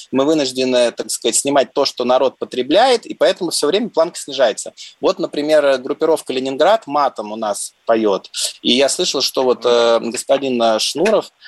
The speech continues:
он у нас, э, э, занимается, он, э, в Государственной Думе, по-моему, в каком-то комитете оп-,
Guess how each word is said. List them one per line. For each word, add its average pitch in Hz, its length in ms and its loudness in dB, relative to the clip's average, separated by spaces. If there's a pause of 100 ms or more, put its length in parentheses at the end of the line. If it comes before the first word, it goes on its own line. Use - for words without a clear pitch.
(140)
он 170 200 0
у 160 40 -2
нас, 139 360 0
э, - 20 -2
э, 120 680 2
занимается, 123 840 0
он, 131 200 -2
э, - 100 -8
в 110 340 -4
Государственной 131 680 -2
Думе, 190 280 -2
по-моему, 147 400 -2
в - 80 -12
каком-то 127 360 -4
комитете 127 600 -2
оп-, 110 300 0